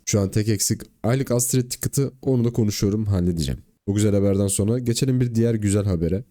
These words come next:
Bu bir leak olduğu için doğru olsa bile değişme ihtimali var.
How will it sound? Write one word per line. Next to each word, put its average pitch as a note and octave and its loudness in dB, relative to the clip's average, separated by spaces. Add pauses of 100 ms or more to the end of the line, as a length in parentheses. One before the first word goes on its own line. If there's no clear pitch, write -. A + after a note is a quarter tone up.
(180)
Bu G2 -2
bir G2+ 2
leak F#2+ 2
olduğu F#2 2
için G#2 -2 (140)
doğru D3+ 2
olsa A2 0
bile B2 0
değişme G2 2
ihtimali F2 0
var. A2 -2